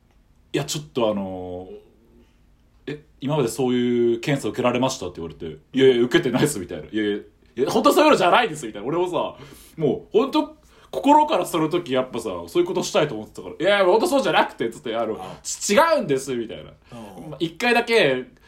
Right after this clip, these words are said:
Speaker 1: 「これ見て死ぬよ」って言う、言われたことはありますけど、みたいな。
Speaker 2: うん。哲-、哲郎に。
Speaker 1: 哲-、てっちゃんに言われたけど、
Speaker 2: うん。あ。
Speaker 1: 俺は、俺は違うって。いや、俺は本当に、あの、あの、もう無実なんだと。「違うんです」って言ったら、「やっぱダメです」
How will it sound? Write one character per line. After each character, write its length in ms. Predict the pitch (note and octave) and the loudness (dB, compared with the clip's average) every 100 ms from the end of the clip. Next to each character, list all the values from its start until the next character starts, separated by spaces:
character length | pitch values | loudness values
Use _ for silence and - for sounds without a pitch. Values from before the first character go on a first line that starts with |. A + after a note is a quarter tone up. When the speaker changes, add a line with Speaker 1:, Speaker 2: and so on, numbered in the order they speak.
| _ | _
Speaker 1:
「こ 120 | - | 0
れ 100 | F#3 | 2
見 80 | A3 | 2
て 80 | F#3 | -2
死 200 | - F3+ | -2 0
ぬ 60 | G3+ | 4
よ」 120 | A#3 | 4
っ 20 | A3+ | 2
て 80 | |
言 100 | D3 | -2
う、 40 | C#3+ | 2
言 120 | D#3 | 2
わ 80 | E3+ | 2
れ 80 | F3+ | 2
た 80 | |
こ 80 | F#3 | 2
と 80 | F3 | 4
は 80 | C3+ | 4
あ 40 | |
り 100 | D3+ | 4
ま 100 | F#3 | 2
す 120 | - | 0
け 100 | - | -4
ど、 80 | G#2 | -8
み 120 | F#2 | -10
た 80 | E2+ | -16
い 40 | - | -18
な。 60 | |
Speaker 2:
う 20 | F#2 | -18
ん。 60 | - _ _ | -20 _ _
哲-、 280 | D#3 D3 D3+ - | -12 -10 -12 -12
哲 240 | E3+ E3+ | -8 -2
郎 100 | E3+ | -2
に。 240 | D3 B2+ - _ _ _ - | -2 -8 -12 _ _ _ -2
Speaker 1:
哲-、 460 | G#3 - - G#3 - - | 2 4 4 4 0 -2
て 80 | - | 2
っ 120 | B3+ | 2
ち 120 | - G#3 | 2 2
ゃ 80 | |
ん 80 | D#3 | 4
に 100 | F3+ | 4
言 140 | G3 D3+ | 6 6
わ 100 | F3+ | 6
れ 100 | G3+ | 4
た 120 | - | 0
け 100 | D3 | -2
ど、 120 | G#2+ | -6
Speaker 2:
う 20 | |
ん。 40 | F#2 D3+ | -8 -6
あ。 60 | D3+ F3+ F#3+ | 2 4 6
Speaker 1:
俺 140 | G#3 | 4
は、 260 | C#4 G#3 D3+ | 6 4 2
俺 160 | A3+ | 4
は 100 | C#4 | 4
違 160 | C4+ C4+ D4+ C4 | 2 2 4 4
う 20 | |
っ 20 | - | -2
て。 140 | - G2+ | -14 -12
い 60 | |
や、 80 | B2+ | -4
俺 180 | D#3 C4 | 0 2
は 120 | C4 | 2
本 160 | A3+ A3+ | 2 -2
当 120 | B3+ | -4
に、 220 | G3+ B2+ D3+ C#3 - | -4 -4 -10 -16 -6
あ 120 | C#3+ | -4
の、 200 | C3 A2+ - _ _ _ _ _ _ | -4 -6 -12 _ _ _ _ _ _
あ 100 | B2 | -8
の、 60 | G#2+ | -8
も 380 | G#2 C#3+ D#3+ | -8 -10 -8
う 40 | D#3 | 2
無 160 | B3+ | 4
実 260 | A4 A4+ D#4+ | 4 2 2
な 140 | F#3 | 2
ん 60 | D3+ | 2
だ 80 | B2+ | -2
と。 120 | - - - - | -6 -14 -12 0
「違 240 | E4+ F#4 F4 | 4 4 4
う 40 | |
ん 20 | |
で 100 | G3 | -2
す」 140 | D3 B2 | -4 -8
っ 20 | |
て 140 | - | -8
言 40 | A#2+ | -10
っ 20 | |
た 140 | - | -4
ら、 100 | A#2 G2 E2+ - - - _ - - | -4 -4 -10 -18 -20 -20 _ -20 -10
「や 140 | B2 | -8
っ 20 | |
ぱ 80 | B2 | -8
ダ 160 | - G2+ | -8 -6
メ 80 | C3+ | -6
で 80 | |
す」 120 | - | -6